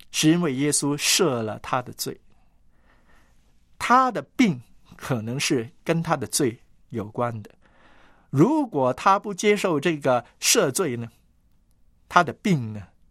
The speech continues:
根本不会，啊，被耶稣所医治。我们也相信摊子真的有他的需要，耶稣没有冤枉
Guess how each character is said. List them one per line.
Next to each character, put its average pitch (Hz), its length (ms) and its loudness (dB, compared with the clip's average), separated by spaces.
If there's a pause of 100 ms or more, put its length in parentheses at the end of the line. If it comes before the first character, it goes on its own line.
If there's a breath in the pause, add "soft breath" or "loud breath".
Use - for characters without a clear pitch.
(160)
根 190 260 2
本 107 200 -6
不 131 260 -8
会， 156 300 0 (520 soft breath)
啊， 98 260 -8 (840)
被 151 220 2
耶 143 160 0
稣 143 200 0
所 117 180 -12
医 156 220 -4
治。 - 200 -8 (680 loud breath)
我 156 100 8
们 226 120 2
也 185 100 -2
相 220 240 0
信 175 180 -6
摊 214 260 2
子 147 160 -4
真 208 200 0
的 180 60 0
有 113 120 -2
他 165 140 0
的 139 100 -2
需 151 220 -2
要， 143 220 -2
耶 220 140 2
稣 220 140 0
没 160 160 0
有 135 120 0
冤 165 200 0
枉 131 140 -6